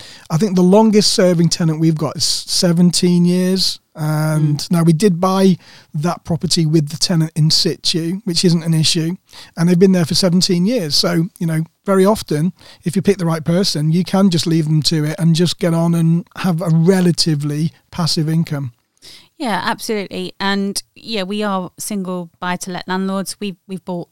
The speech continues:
Speaker 2: portfolios, so we buy blocks of flats with, you know, I suppose w-, the way we see it is that actually when we buy a, a block of flats, we end up buying multiple streams of income as well. It's almost like the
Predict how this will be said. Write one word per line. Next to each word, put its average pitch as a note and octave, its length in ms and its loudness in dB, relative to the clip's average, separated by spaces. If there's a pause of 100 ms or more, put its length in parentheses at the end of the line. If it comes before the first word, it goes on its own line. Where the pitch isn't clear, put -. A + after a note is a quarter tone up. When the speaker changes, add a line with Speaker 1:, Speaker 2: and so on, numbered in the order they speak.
Speaker 2:
portfolios, G#3 680 -4
so - 100 -8
we F#3 120 -8
buy E3+ 220 -8
blocks - 340 -12
of F3+ 80 -14
flats - 360 -8
with, F3+ 220 -8 (540)
you G3 80 -20
know, F3 240 -6
I G3 60 -8
suppose F#3+ 380 -4 (800)
w-, G3+ 140 -12 (100)
the G3+ 140 -10
way G#3+ 180 0
we G#3+ 140 -4
see A3 280 -8
it - 140 -10
is F#3 120 -6
that - 120 -8
actually - 200 -10
when F#3+ 100 -4
we F3+ 80 -4
buy G3+ 200 -4
a, F3+ 140 -4 (120)
a F3 60 -10
block - 260 -12
of - 60 -18
flats, - 360 -8
we G3 80 -6
end F3+ 160 -4
up - 80 -16
buying F3 440 -4 (240)
multiple F3+ 400 -12
streams F3 640 -4 (220)
of E3+ 60 -10
income F3 320 -4
as F3 120 -4
well. G#3 240 0
It's - 160 -6
almost G3 300 -2
like F3+ 180 -6
the F3+ 80 -10